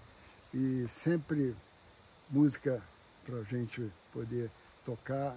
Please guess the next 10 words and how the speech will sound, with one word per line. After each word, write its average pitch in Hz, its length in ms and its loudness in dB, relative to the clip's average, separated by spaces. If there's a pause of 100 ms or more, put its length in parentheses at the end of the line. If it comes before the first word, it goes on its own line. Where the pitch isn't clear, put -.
e 131 80 -6
participar 127 800 -6
e 113 200 -2
se - 160 -2
emocionar 123 560 -4
junto 117 240 -6
com 117 100 -6
vocês, 107 400 -6
tá 117 100 -10
bom? 143 220 -4